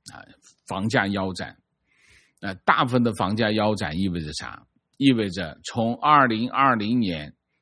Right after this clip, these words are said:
到二零二四年这四年间，所有成交的房子都是负资产。从二零二零年到二零二四年这四年间，只要这四年间买的房子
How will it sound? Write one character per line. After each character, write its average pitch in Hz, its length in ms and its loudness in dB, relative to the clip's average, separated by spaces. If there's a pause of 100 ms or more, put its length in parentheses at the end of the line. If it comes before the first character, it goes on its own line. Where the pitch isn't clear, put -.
(160)
到 120 160 4
二 143 340 4
零 117 220 -2
二 131 240 0
四 - 240 -6
年 90 240 -4
这 139 260 0
四 156 320 -4
年 107 240 0
间， 101 360 -6 (680)
所 - 400 0
有 127 120 2
成 113 240 -2
交 117 160 2
的 113 100 -4
房 92 240 -6
子 90 120 -8 (100)
都 123 180 -2
是 113 140 -8
负 95 220 -14
资 85 200 -14
产。 - 240 -18 (1400)
从 113 300 -6
二 151 180 4
零 127 180 0
二 139 140 4
零 113 160 -2
年 90 360 -6
到 117 140 -2
二 131 220 0
零 123 100 -2
二 120 140 0
四 110 180 -10
年 87 260 -8
这 123 180 0
四 139 260 -6
年 101 220 -2
间， 98 340 -8 (1200)
只 95 140 -8
要 131 140 4
这 160 180 -2
四 139 180 -6
年 123 200 0
间 123 160 -2
买 76 180 -4
的 80 100 -12
房 80 300 -12
子 82 220 -14